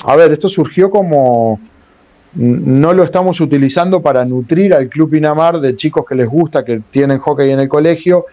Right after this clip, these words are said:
y les gusta y puedan venir al club a practicar y jugar. Mm, al menos no por ahora.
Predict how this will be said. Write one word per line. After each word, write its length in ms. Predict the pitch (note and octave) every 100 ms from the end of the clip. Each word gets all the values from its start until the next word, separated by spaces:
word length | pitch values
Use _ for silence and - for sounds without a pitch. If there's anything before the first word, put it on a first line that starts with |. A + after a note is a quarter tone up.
| _ -
y 80 | B2+
les 160 | B2+
gusta 340 | A2 E3 D#3 D3+
y 40 |
puedan 300 | C#3 D3 C3+
venir 220 | C3 C3+
al 120 | C3 A#2+
club 260 | C#3 D3
a 120 | A#2+
practicar 500 | A#2 A2+ G#2+ B2 C#3+
y 20 | C#3
jugar. 380 | - B2 A2 - _ _ _ _ -
Mm, 220 | A#2 A2 A2 -
al 200 | A#2+ A#2
menos 340 | D3 F#3 F#3+
no 240 | C3+ D#3 D#3+
por 160 | D#3
ahora. 420 | C#3 C#3 D#3 E3+